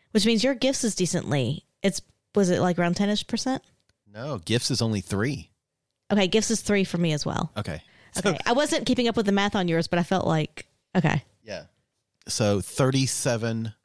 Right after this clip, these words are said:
Speaker 2: twenty-seven, twenty-three, ten, three.
Speaker 1: Okay, yeah, so I'm thirty-three, twenty-seven, twenty, seventeen, and three.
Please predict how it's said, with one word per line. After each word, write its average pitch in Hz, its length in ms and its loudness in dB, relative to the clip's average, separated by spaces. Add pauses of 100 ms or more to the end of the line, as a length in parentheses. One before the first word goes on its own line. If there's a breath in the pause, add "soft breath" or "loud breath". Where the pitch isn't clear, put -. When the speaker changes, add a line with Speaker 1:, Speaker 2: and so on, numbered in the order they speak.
(200)
Speaker 2:
twenty-seven, 95 840 0 (120)
twenty-three, 92 880 -2 (200)
ten, 85 440 -4 (340)
three. 62 320 -10 (400)
Speaker 1:
Okay, 175 240 4
yeah, 165 80 6
so 180 140 4
I'm 214 160 4
thirty-three, 220 580 2
twenty-seven, 180 640 0
twenty, 160 340 0
seventeen, 156 480 -2
and 156 140 -4
three. - 240 -6